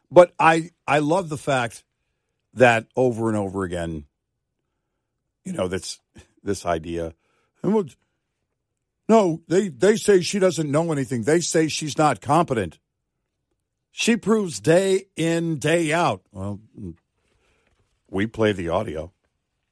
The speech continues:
Over and over again, she shows she's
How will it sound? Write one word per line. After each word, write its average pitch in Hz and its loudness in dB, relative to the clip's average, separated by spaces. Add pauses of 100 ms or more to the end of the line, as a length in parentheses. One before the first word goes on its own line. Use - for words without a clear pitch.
(1300)
Over 190 6
and 165 -2
over 139 -2
again, 107 -2
she - -6
shows 104 0
she's - -8